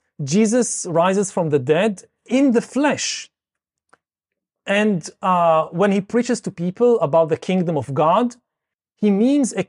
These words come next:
a, a physical kingdom here on earth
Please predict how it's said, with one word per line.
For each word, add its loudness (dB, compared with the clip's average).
a, -4
a -4
physical 0
kingdom 0
here 0
on 0
earth -4